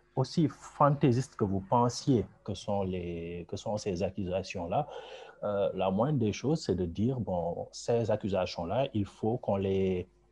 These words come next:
qu'on les examine. Donc, euh, qu'on les examine sérieusement. Et on n'a pas le choix. C'est la, c'est la justice sénégalaise qui va les examiner. Maintenant, il faut qu'on veille en usant des voies de recours légales, en usant de publicité, et cetera,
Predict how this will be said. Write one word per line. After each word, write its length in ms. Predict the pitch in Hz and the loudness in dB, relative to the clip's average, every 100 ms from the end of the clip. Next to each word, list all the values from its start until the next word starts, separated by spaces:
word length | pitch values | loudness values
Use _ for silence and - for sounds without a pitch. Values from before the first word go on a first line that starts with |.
| _ - | _ 2
qu'on 80 | |
les 220 | 107 107 90 | 4 6 4
examine. 420 | 110 110 92 - - - | 6 4 4 -2 -12 -8
Donc, 300 | - 87 90 | -4 -2 -2
euh, 140 | 90 87 | -2 0
qu'on 140 | 101 | 2
les 220 | 101 101 | 4 4
examine 360 | 107 113 131 123 | 4 4 2 2
sérieusement. 680 | - 113 104 98 95 120 143 - - - - - _ - | 2 4 4 2 4 2 2 -2 -14 -16 -18 -20 _ 0
Et 400 | 113 123 143 - | 4 4 4 2
on 120 | 117 117 | 2 4
n'a 140 | 135 | 4
pas 200 | 139 170 | 6 6
le 60 | 165 | 6
choix. 380 | - - 143 - | 4 6 6 6
C'est 180 | - 110 | 0 2
la, 480 | 104 104 98 87 85 | 4 6 6 4 0
c'est 140 | - | -2
la 120 | 92 | -2
justice 360 | 90 117 - - | -2 -2 -2 0
sénégalaise 520 | 120 117 127 143 143 | 0 2 2 2 0
qui 140 | - | 0
va 260 | 95 110 131 | 4 6 6
les 220 | 110 92 | 6 2
examiner. 460 | 95 95 92 87 92 | 0 0 0 -2 -2
Maintenant, 360 | 98 123 131 127 | 0 2 4 4
il 180 | 101 95 | 2 0
faut 160 | 101 | -2
qu'on 240 | 92 92 87 | -2 0 0
veille 380 | 87 120 127 143 - - - - | 2 2 2 0 -10 -16 -12 -4
en 240 | 98 104 | 0 4
usant 320 | 120 117 127 | 4 4 2
des 180 | 113 104 | 2 0
voies 280 | 90 107 110 | 2 4 4
de 120 | 101 | 4
recours 440 | 92 113 - 120 | 0 0 0 0
légales, 520 | 110 107 104 113 120 127 | 2 2 4 4 4 2
en 180 | 95 95 | 0 0
usant 240 | 104 113 | 0 0
de 100 | 113 | 0
publicité, 600 | - 110 107 - - 110 | -2 -2 -2 -2 0 0
et 40 | 104 | 0
cetera, 440 | 95 87 92 - | -4 0 2 0